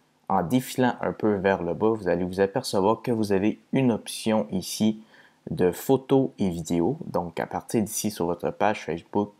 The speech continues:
vous allez cliquer sur cette option. Et ensuite, euh, vous allez pouvoir écrire un petit texte au-dessus de l'image qui va apparaître ici.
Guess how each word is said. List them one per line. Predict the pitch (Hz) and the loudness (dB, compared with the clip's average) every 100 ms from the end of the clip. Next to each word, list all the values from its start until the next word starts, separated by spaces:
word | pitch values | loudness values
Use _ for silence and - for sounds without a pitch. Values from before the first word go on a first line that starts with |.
| - | -10
vous | 104 110 92 | -2 -2 -2
allez | 78 | -6
cliquer | - - 107 - 117 | -8 -4 -4 0 -4
sur | 113 - - | -4 -10 -6
cette | 90 76 | -6 -6
option. | - - - 107 _ _ _ _ _ _ _ _ _ _ _ - | -8 -6 -8 -8 _ _ _ _ _ _ _ _ _ _ _ 2
Et | 135 | 4
ensuite, | 107 - 107 - _ _ - | 4 0 -2 -2 _ _ -6
euh, | 76 73 | -2 -2
vous | 82 | 0
allez | 104 101 | 0 0
pouvoir | 95 101 101 | 2 4 4
écrire | - 104 98 - | 0 -2 -2 -2
un | 110 | -2
petit | 98 - - | -2 -4 -4
texte | - 101 - - - 92 | 0 0 -2 -14 -6 -2
au-dessus | 90 98 98 - 110 | 0 0 -4 -4 -6
de | 98 95 | -2 0
l'image | 87 87 90 98 90 95 90 - | 0 -2 0 2 2 2 -2 -6
qui | - 87 | -6 0
va | 87 | 0
apparaître | 87 87 82 90 92 - - _ - | 0 -2 -2 0 -2 -6 -18 _ -10
ici. | 82 78 - - | -6 -4 -4 -6